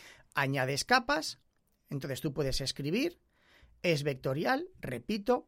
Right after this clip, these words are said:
puedes agrandar el texto, puedes distorsionarlo, puedes editarlo, tiene O C R, reconoce el texto manuscrito en texto, añades una capa, añades otra idea en esa capa distinta, es decir, es perfecto para tomar notas.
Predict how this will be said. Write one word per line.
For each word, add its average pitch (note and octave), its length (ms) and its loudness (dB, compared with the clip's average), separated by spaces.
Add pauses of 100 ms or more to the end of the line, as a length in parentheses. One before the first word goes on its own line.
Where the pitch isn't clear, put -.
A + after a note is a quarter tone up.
(120)
puedes D3+ 320 2
agrandar C#3 480 0
el B2+ 180 -6
texto, F#3+ 500 2
puedes C#3 380 -2
distorsionarlo, D3 960 0
puedes C#3+ 300 2
editarlo, F#3+ 720 2 (420)
tiene C#3+ 320 2
O C3+ 80 0
C C#3+ 320 4
R, F3+ 240 4
reconoce D3 480 -2
el C3+ 80 -4
texto C#3+ 260 -2
manuscrito C3+ 600 -4
en B2+ 120 -4
texto, F#3 480 0 (400)
añades D3 480 2
una D3 220 0
capa, F#3+ 460 2 (200)
añades C3 460 -2
otra C3+ 260 -2
idea C#3+ 260 2
en C#3 100 -2
esa D3 160 -6
capa C#3+ 240 -6
distinta, F3 360 -2
es F3+ 80 2
decir, F3 240 0
es G3 140 -2
perfecto D3 480 -4
para B2+ 220 -6
tomar C3 300 -6
notas. - 380 -10